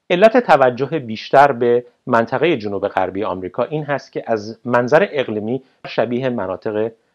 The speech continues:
کشورمون هست. مسئله مهمی که در این مناطق هم از نزدیک دیدیم این بود که بسیاری از مراتع جنوب غرب آمریکا، برعکس مراتع کشور ما، از بوته و سبزی و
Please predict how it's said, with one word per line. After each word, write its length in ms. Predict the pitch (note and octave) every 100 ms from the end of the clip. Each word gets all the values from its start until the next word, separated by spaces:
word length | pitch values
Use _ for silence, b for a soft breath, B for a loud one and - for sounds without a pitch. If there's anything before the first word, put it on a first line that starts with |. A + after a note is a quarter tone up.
| _
کشورمون 540 | - A2+ A#2 A#2 F2 D#2
هست. 400 | - - - _ _ _ _ _ -
مسئله 440 | F3 F#3+ G#3+ C4+ C#4
مهمی 360 | B2 E3+ G3
که 100 | -
در 240 | A2 G2 G2 _
این 160 | D#3+ E3
مناطق 460 | C3+ G2+ F#2+ C3+ -
هم 160 | G#2+
از 180 | G2+ F2
نزدیک 400 | F#2+ F2+ F2 F#2 -
دیدیم 420 | G2 G#2 C#3+ C3+ b b b
این 200 | - E3+
بود 240 | B2+ - _ _ _ _ _ -
که 160 | A2+
بسیاری 520 | A2+ B2 - F3 G3+ G3
از 160 | F3+
مراتع 800 | C#3+ B2 A#2 A2+ A2 - F#3 F#2 - _ _ _ _ _ _ _ -
جنوب 280 | A2 G#2 A2
غرب 280 | G#2 G2
آمریکا، 800 | F#2 - F#2+ F2 - C3 B2 D3 _ _ _ _ -
برعکس 400 | D3+ F#3+ G#3 F#3+
مراتع 500 | E3+ - D#3 F3 C#3+
کشور 500 | - G2 - G2+ F#2+
ما، 300 | G2+ A#2+ - _ _ _ -
از 380 | C3+ C#3+ C#3 _ _ _ _ _ -
بوته 440 | A#2 A2 - D3+
و 340 | C#3 C#3 B2+ B2+
سبزی 680 | - A#2 G#2+ G#2 G2+ C3 B2+
و 240 | A2+